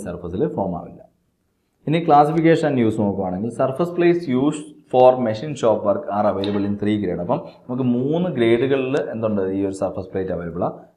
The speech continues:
Grade one, grade two, grade three. Grade one surface plate is more acceptable than two grades. അപ്പം ടു-നെ ത്രീയെക്കാട്ടിലും grade one ആയിരിക്കും എന്ത് ചെയ്യുന്നത്? നമ്മളെപ്പോഴും കൂടുതൽ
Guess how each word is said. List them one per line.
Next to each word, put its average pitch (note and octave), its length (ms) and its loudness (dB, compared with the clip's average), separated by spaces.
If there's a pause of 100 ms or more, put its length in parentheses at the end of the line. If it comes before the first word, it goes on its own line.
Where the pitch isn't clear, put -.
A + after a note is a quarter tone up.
(100)
Grade G2+ 320 0
one, F#2+ 120 -2 (300)
grade F#2+ 320 -4
two, F#2 100 -4 (240)
grade F2+ 320 -4
three. E2 140 -12 (540)
Grade D3 340 6
one D3+ 140 4 (100)
surface D#3 360 0
plate D#3 280 2
is D3 80 -4 (200)
more D3+ 260 6
acceptable C3 560 -2
than A2+ 140 4 (180)
two G2 160 -4
grades. E2 260 -10
അപ്പം D3+ 180 -4 (380)
ടു-നെ D#3 400 4
ത്രീയെക്കാട്ടിലും D#3+ 560 4
grade C3+ 320 4
one A#2 100 4 (120)
ആയിരിക്കും A#2 260 2
എന്ത് G2+ 120 0
ചെയ്യുന്നത്? G2 200 -2
നമ്മളെപ്പോഴും G#2+ 460 -2 (140)
കൂടുതൽ G2+ 280 -2